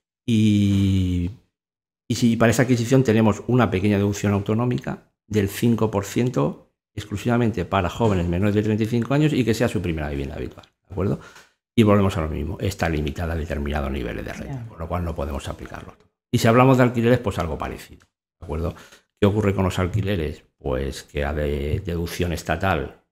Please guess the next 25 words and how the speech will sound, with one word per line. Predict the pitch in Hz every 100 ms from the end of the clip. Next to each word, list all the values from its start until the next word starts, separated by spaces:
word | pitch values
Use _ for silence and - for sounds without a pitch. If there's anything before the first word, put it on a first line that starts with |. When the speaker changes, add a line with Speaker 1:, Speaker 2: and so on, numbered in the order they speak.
| _
Speaker 1:
no | 73 76 80
hay, | 104 147
salvo | - 71 73 73
que | 82
sean | 95 90 87
unos | 87 -
alquileres | 80 82 92 90 80
de |
antes | 82 85 87
del | 82
dos | 82
mil | 85 87
quince | - 107 - 76
con | 73
determinadas | 80 78 71 73 -
condiciones. | 80 78 - 120 190 - _ _ _ _ _ _ _
Y | 143
autonómica, | 127 110 107 107 110 110 117 123 -
pues | 98
también | 92 90
tenemos | 90 90 90 -
una, | 90 85 107
una | 110 90
deducción, | 87 87 98 - 107 113 147 - _ _ _ _ -
eh, | 92 90 87 85 87 92 87 92